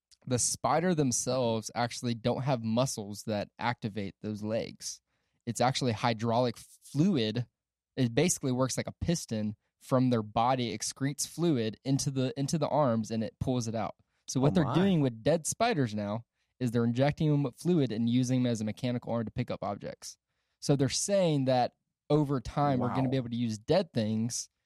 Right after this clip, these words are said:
Speaker 1: and, like, me-, mechanisms that dead animals, like, abilities that they have to be able to pick up things and use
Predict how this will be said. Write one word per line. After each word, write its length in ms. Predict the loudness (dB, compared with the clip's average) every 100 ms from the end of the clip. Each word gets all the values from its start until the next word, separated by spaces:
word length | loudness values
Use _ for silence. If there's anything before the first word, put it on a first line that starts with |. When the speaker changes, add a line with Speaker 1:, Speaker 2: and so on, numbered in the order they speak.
| _ -4
Speaker 1:
and, 300 | 0 2 0 -4 _ _
like, 220 | -2 0
me-, 180 | -2 -4 -2
mechanisms 720 | 0 2 2 2 2 0 0
that 240 | 0 0 0
dead 200 | 0 0
animals, 600 | 0 0 0 -2 -6 -6
like, 240 | -4 -6 _ -14
abilities 500 | -2 0 2 0 -2
that 120 | -4
they 140 | -4
have 420 | -2 0 0 0 -6 _ _ -8
to 100 | -2
be 100 | 0
able 160 | 0
to 240 | -2 -2 -4
pick 240 | -2 -2
up 140 | -2 -2
things 400 | -2 0 0
and 80 |
use 20 | 0